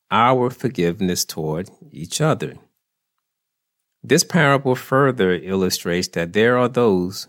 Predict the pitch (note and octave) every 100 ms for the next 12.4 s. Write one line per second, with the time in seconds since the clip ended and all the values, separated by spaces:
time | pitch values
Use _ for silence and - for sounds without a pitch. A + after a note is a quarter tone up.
0 | _ G#2 F2+ F#2+ G#2 G2 - G2 F2 G#2
1 | C#3+ D3 D#2+ D#2 - - _ _ _ _
2 | _ E2+ G2 C3 - _ _ _ F2 F#2+
3 | G#2 F2+ G#2+ D#3 A#2+ G2+ - G2 F2+ F#2+
4 | - A2+ F2+ F2+ F2 - - F#2+ F2 E2
5 | D#2+ - _ - F2 E2+ E2 D2+ C#2 -
6 | - - _ _ _ _ _ _ _ _
7 | _ _ C3+ D#3+ D3 - - G2 E2+ E2+
8 | F2 F#2 - _ _ F#2+ F2+ F#2+ - B2+
9 | - C#3 G2+ - C#2+ - - - _ _
10 | _ _ _ _ _ _ - A#2+ A#2 F#2+
11 | F#2 - E2+ F2 G#2+ - - F#2 F#2 A#2
12 | A2+ D#2+ D2